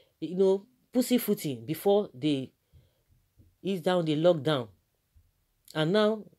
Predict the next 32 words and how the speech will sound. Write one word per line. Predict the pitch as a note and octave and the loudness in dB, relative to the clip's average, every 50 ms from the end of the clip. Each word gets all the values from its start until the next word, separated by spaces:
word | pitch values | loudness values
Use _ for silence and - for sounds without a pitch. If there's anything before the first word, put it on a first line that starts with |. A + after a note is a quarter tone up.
| _ _ - - | _ _ -6 -4
I'm | D3 D#3 E3 | -4 -2 0
not | G#3 B3 B3 | 2 0 0
sure | - - - A3 G#3+ G#3 | 0 4 4 6 6 6
whether | G#3 G#3+ G#3 A3 | 6 4 4 4
some | G#3 - E3 | 2 2 0
people | D#3+ G3+ G3+ G#3 F#3+ | 0 0 0 0 0
have | E3+ D#3 | 2 0
received | D#3 D#3 - - G3 E3+ D3+ | 0 -2 -2 -4 -4 -4 -4
money | D#3+ F3 F3 F3 F3+ F3 - _ _ - - - - _ _ - | -2 -2 0 0 -2 -4 -6 _ _ -20 -20 -20 -20 _ _ 0
through | G#3 G#3+ G#3 | 2 4 4
their | E3+ E3+ D#3 C#3+ | 4 4 2 2
B | B2+ F#3 F#3+ | 2 0 0
V | D#3 D3+ F3 D#3+ D3 | 2 2 2 2 2
N. | C3 A#2 G#2+ - - - | 2 0 -4 -12 -10 -4
Now | D3 F3+ G3+ G#3 G#3 | 0 2 4 4 4
that | G3+ G3+ G#3 G#3 | 4 2 2 2
one | G3 F#3 E3+ | 2 2 0
has | D3+ C#3+ E3 | 0 2 2
already | F3 F3+ F3 F#3 F3 | 2 2 2 0 0
gone, | C#3+ E3 E3+ E3+ D#3+ - _ _ _ _ _ _ _ _ - | 2 2 2 2 0 -4 _ _ _ _ _ _ _ _ -4
uh, | C#3+ D3 D3 C#3 C3+ C3 B2+ - - - - - C#3+ | -2 -2 0 0 -2 -4 -4 -8 -12 -18 -20 -12 -4
gone | C#3 F#3+ G#3 G3 | 0 2 4 4
down | F#3 F#3+ F#3 F3 | 4 4 4 2
the | D#3+ D#3 | 0 -2
drain. | B2 B2 F#3+ G3+ F3 D3 C3+ A2+ - - - | 0 6 6 6 6 6 2 -6 -12 -16 -12
It's, | - C#3+ C#3+ - - | -10 -10 -10 -10 -6
that | D3 F#3+ G3 | -4 -2 -2
one | F#3+ F3 | -2 0
don't | F3 F#3 F3+ | 0 0 0
enter | E3+ E3 - F3 E3+ D#3 | -2 -2 0 0 0 0
bush. | C#3 D3 D3 C3+ - - - C#3+ | 0 -2 -6 -6 -6 -10 -10 -6
That's | D3+ E3 D#3+ C3+ | -4 -4 -4 -4